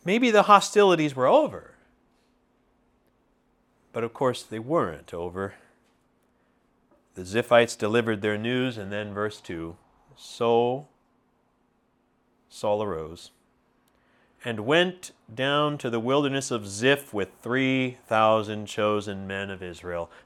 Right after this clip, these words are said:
to seek David in the wilderness, just as he'd done when he went to En Gedi," because nothing had changed. Saul had publicly acknowledged David's future kingdom when he saw David's righteousness,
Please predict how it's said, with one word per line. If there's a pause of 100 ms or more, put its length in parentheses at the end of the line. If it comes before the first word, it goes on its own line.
to
seek (160)
David
in
the
wilderness, (360)
just
as
he'd
done (280)
when
he
went
to
En
Gedi," (1700)
because
nothing
had
changed. (2750)
Saul
had
publicly
acknowledged
David's
future
kingdom
when
he
saw
David's
righteousness,